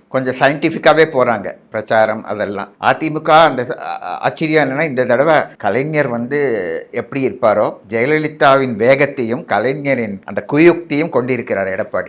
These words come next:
ரெண்டு பேர்கிட்ட இருந்து எடுத்து இது பண்றாரு. So, இப்போ பிரச்சனை என்னன்னா, அதிமுகவும் திமுகவும் ஒரே, they are sailing on the same boat. யார் ஜெயிக்க போறாங்கன்றது மக்கள் அவங்களோட சிந்தை திறந்து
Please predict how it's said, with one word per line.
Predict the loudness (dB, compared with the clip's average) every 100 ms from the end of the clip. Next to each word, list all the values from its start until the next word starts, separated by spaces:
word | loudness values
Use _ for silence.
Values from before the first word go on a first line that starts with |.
| -10
ரெண்டு | -6 0 4
பேர்கிட்ட | 4 2 0
இருந்து | 0 4
எடுத்து | 2 2 0 2 4 2 -2 -8
இது | -8 -6
பண்றாரு. | -6 -8 -12 -16 _
So, | -4 -2
இப்போ | -2 -6 -12
பிரச்சனை | -4 -6 -4 -6 -6
என்னன்னா, | -6 -6 -4 -6
அதிமுகவும் | -6 -10 -8 -6 -8 -6
திமுகவும் | -10 -6 -6 -4
ஒரே, | -2 -2 -2 -4 -12 _ _ -2
they |
are | -2 2
sailing | 0 2 -2
on | -4
the | -6
same | -6 -6 -8
boat. | -10 -12 -20 -14
யார் | -6 0 2 0
ஜெயிக்க | 0 -2 -2 -2
போறாங்கன்றது | 0 0 0 -4 -4 -6 -6
மக்கள் | -8 -4 -4 -4 -6 -10 -10
அவங்களோட | -8 -6 -4 -2 -2 -4
சிந்தை | -8 4 4 4
திறந்து | 2 2 2 2 2 2